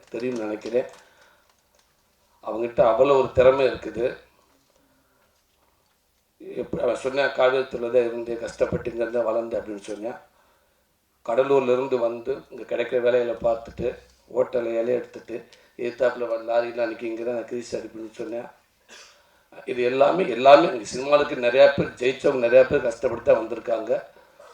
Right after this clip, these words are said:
அந்த வகையில் தான் அவனும் வந்திருக்கேன், அந்த வகையில் தான் நானும் வந்து இந்த இடத்துல நிக்கிறேன்னு நினைக்கிறேன். அதே தெருவுல தான் நானும் வளர்ந்துருக்கேன். So, எனக்கு ரொம்ப சந்தோஷமா இருக்குது.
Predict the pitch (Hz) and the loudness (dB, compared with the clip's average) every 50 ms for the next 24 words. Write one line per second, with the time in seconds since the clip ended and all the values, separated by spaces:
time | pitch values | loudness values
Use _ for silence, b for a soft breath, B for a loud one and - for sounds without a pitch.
0 | - - - - 113 117 117 117 117 123 127 127 127 104 101 117 127 131 120 113 | -20 -20 -16 -10 -6 -4 -4 -2 -2 0 4 4 6 6 6 4 2 2 2 0
1 | 110 104 113 113 110 - 127 - - 117 113 107 107 110 113 120 127 131 127 123 | 0 -4 -6 -6 -2 0 0 0 0 -2 -6 -6 -4 -2 0 2 2 2 2 4
2 | 135 117 110 110 113 123 135 135 123 123 117 120 113 113 110 107 107 - - - | 2 2 2 2 0 0 2 0 0 -2 -2 -4 -4 -4 -4 -4 -6 -6 -6 -8
3 | 123 110 107 - 123 117 113 113 107 104 107 101 - 104 113 120 123 - - _ | -8 -8 -6 -6 -4 -4 -4 -4 -6 -8 -8 -10 -10 -10 -10 -10 -10 -12 -18 _
4 | _ _ _ _ _ _ _ - 110 117 127 131 131 - 131 120 120 120 120 123 | _ _ _ _ _ _ _ -8 -2 0 0 0 0 0 -4 -4 -2 0 2 2
5 | 120 113 110 117 120 117 107 104 110 110 107 107 107 107 104 - 113 117 127 - | 2 2 2 -2 -2 -2 -2 -4 -4 -4 -6 -8 -12 -12 -12 -12 -12 -12 -12 -12
6 | - _ _ b b b b b b b b b b b b - 113 120 113 110 | -14 _ _ b b b b b b b b b b b b -14 -12 -10 -10 -10
7 | 113 - 123 117 117 117 120 120 117 120 127 123 - 117 117 123 131 127 - 127 | -10 -6 -4 -4 -4 -4 -4 -2 0 2 2 2 0 -2 0 0 0 0 -2 -4
8 | 117 110 110 - - 110 110 123 139 - - | -8 -8 -8 -10 -12 -10 -8 -8 -8 -8 -10